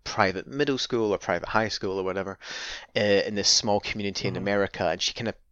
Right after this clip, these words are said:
Speaker 1: perfectly fits that, um, suburban mom, I guess you would call it. Um, that with the poofed up hair
Speaker 2: Yeah.
Speaker 1: and everything, and, uh, just, just terrific. Just put a big smile on my face every time she interacted. But also when,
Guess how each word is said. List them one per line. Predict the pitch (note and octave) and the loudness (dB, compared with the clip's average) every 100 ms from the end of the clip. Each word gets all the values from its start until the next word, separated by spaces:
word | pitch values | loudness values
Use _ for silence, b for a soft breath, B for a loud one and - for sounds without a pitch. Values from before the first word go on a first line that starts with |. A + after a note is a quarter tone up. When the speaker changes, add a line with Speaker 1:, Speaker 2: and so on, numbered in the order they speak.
| _ - | _ 0
Speaker 1:
perfectly | A#2 - F#2+ F#2 | 2 2 -2 -4
fits | - - - | -2 -4 -2
that, | - F#2 - - - | 2 2 2 -4 -2
um, | F#2+ F2+ F2+ E2+ B B B | 0 -2 -6 -14 B B B
suburban | - G2+ G2 G2+ F#2 F#2 F2+ - _ _ | -2 0 0 0 -2 -8 -10 -16 _ _
mom, | G2+ G2 F#2+ F#2 E2+ _ - | -6 -2 0 -2 -8 _ -18
I | - | -8
guess | F2+ - | -6 -4
you | F2 | -8
would | E2+ | -8
call | - D#2+ E2 | -6 -6 -6
it. | - _ _ | -10 _ _
Um, | F#2 F2+ F2+ F2 E2+ B B B - | -10 -8 -8 -12 -16 B B B -4
that | F2 - | -4 -4
with | - - | -10 -8
the | |
poofed | - - - | -8 -8 -2
up | G2+ - | -2 0
hair | A2 G2 | 2 2
Speaker 2:
Yeah. | F#2 | 0
Speaker 1:
and | F2+ | 0
everything, | F2+ - F2+ | -2 -4 -8
and, | - F2 F2 - | -6 -8 -10 -8
uh, | F2+ D#2+ - _ - - | -6 -6 -10 _ -14 -8
just, | G2 - - | -6 -6 -10
just | - - | -8 -6
terrific. | - G2+ - - | -6 -6 -6 -6
Just | - | -6
put | G#2 | -6
a | |
big | F#2 - | -6 -6
smile | - F#2 | -6 -6
on | F2+ | -6
my | F2+ | -8
face | - F2+ - | -6 -6 -2
every | G2 F2 | -4 -4
time | - F2 | -6 -6
she | - F#2 | -6 -6
interacted. | - F#2 - G2+ B B B B | -2 -4 -4 -14 B B B B
But | D3 | 6
also | D3 - C3 A#2+ - B B B - | 6 6 4 4 0 B B B 0
when, | A2+ A2 G2+ G2 | 4 4 4 -4